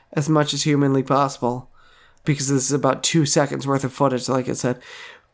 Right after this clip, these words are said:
I feel like that's a ruse. I feel like he's in that prison for a reason, but it's not. People are like, "Oh, he's imprisoned in somewhere." I'm like, "He's not really imprisoned so-, in somewhere. I think he's playing a trick on something,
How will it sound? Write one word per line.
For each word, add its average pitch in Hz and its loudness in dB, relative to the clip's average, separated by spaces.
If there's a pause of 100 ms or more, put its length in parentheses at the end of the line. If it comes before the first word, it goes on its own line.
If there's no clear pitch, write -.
(600)
I 180 2
feel 247 4
like 226 2
that's 170 4
a 156 4
ruse. 139 2
I - 0
feel 214 4
like 208 4
he's 170 0
in 180 6
that 165 4
prison 151 2
for 139 2
a 135 2
reason, 135 0 (520)
but 147 4
it's 147 2
not. 156 4 (180)
People 214 6
are 175 8
like, 143 4
"Oh, 170 4
he's 151 0
imprisoned 151 2
in 139 2
somewhere." 135 0
I'm 139 4
like, 143 0 (120)
"He's 262 4
not 131 2
really 127 -4
imprisoned 127 -4
so-, - -2
in 143 2
somewhere. 135 0
I 156 2
think 220 0
he's 151 -2
playing 147 2
a 131 -2
trick - -4
on 123 -4
something, - -6